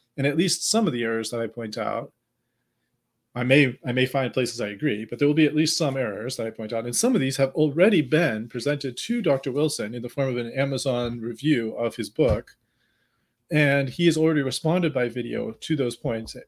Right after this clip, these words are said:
If we come, uh, when we come to that section, God willing, we will listen to what Doctor Wilson said and we'll respond to it,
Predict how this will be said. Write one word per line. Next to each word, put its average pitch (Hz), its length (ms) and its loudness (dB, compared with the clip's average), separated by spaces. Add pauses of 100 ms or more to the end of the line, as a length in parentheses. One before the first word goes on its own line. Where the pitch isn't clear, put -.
If 175 200 4
we 208 100 0
come, 165 320 0 (180)
uh, 117 100 -2 (100)
when 160 160 4
we 175 100 4
come 151 180 2
to - 100 -6
that 120 180 -2
section, 117 560 -4 (600)
God 120 180 2
willing, 113 440 -4 (640)
we 135 140 4
will 117 480 2 (240)
listen 156 340 2
to 127 140 -2
what 120 220 0
Doctor 120 240 0
Wilson 113 260 -4
said 113 480 0
and 120 160 -8
we'll 110 160 -4
respond 135 400 -2
to 117 100 -4
it, 107 160 -6